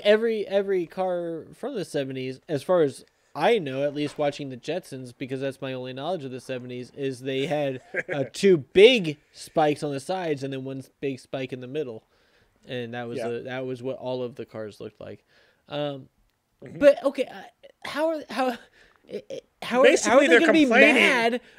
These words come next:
Speaker 1: about them
Speaker 2: They're
Speaker 1: setting up
Speaker 2: complaining that the
Speaker 1: real-life scenarios and crash testing
Speaker 2: Exactly.
Speaker 1: against
Speaker 2: That's
Speaker 1: it?
Speaker 2: what I was gonna say.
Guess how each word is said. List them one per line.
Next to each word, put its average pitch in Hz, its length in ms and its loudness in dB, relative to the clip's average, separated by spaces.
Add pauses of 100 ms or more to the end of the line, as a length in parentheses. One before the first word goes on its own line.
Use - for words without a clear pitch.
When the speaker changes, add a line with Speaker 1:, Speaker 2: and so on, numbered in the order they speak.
Speaker 1:
about 220 680 2 (540)
them 254 520 -2 (120)
Speaker 2:
They're 190 240 4
Speaker 1:
setting 254 280 6
up - 20 -8
Speaker 2:
complaining 233 440 10
that 220 160 2
the 185 60 4
Speaker 1:
real-life 220 460 10
scenarios 180 880 2
and 147 240 -6
crash 165 240 -2
testing 196 140 8
Speaker 2:
Exactly. 180 420 8
Speaker 1:
against 147 100 -4
Speaker 2:
That's 175 200 0
Speaker 1:
it? - 20 -2
Speaker 2:
what 190 40 0
I - 40 0
was 185 180 -6
gonna 160 140 -2
say. 113 60 -10